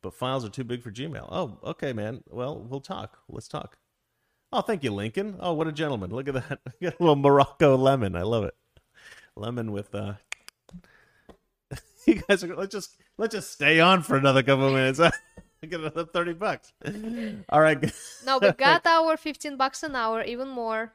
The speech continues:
Speaker 1: Yeah.
Speaker 2: Good enough, guys.
Speaker 1: Yeah, y-, you guys are too nice. You guys are too
Speaker 2: Yeah.
Speaker 1: nice to us.
Speaker 2: Just
Speaker 1: All right.
Speaker 2: trying to, to make some fifty minimum wage.
Speaker 1: What, what I really want, more than the money, actually, is I want more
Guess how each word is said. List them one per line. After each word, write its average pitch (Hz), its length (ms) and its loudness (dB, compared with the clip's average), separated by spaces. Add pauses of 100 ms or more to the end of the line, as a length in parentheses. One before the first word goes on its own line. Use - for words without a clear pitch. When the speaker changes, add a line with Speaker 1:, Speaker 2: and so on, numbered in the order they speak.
(100)
Speaker 1:
Yeah. 147 260 4
Speaker 2:
Good 262 220 0
enough, 285 380 0
guys. 269 260 -4
Speaker 1:
Yeah, 143 280 2 (400)
y-, 254 180 -8
you 220 100 0
guys 175 240 6
are 147 40 2
too - 200 4
nice. 90 300 2
You 127 60 -4
guys 113 180 0
are 107 40 -12
too 110 140 -8
Speaker 2:
Yeah. 104 120 -4
Speaker 1:
nice 80 140 -6
to 95 120 -6
us. 85 60 -6
Speaker 2:
Just 311 140 -2
Speaker 1:
All 120 80 4
right. - 60 2
Speaker 2:
trying 339 160 -2
to, 254 260 -14 (240)
to 254 120 -8
make 247 180 -8
some 226 180 -14
fifty - 340 -20
minimum 233 420 -8
wage. 196 340 -6
Speaker 1:
What, 165 200 4
what 175 120 6
I 175 60 8
really 208 420 6
want, 113 380 2
more 147 180 -2
than 131 120 -6
the 107 80 -4
money, 120 320 -2
actually, 95 360 -8
is 101 120 -8
I 98 100 -8
want 117 520 -8 (300)
more 101 580 -2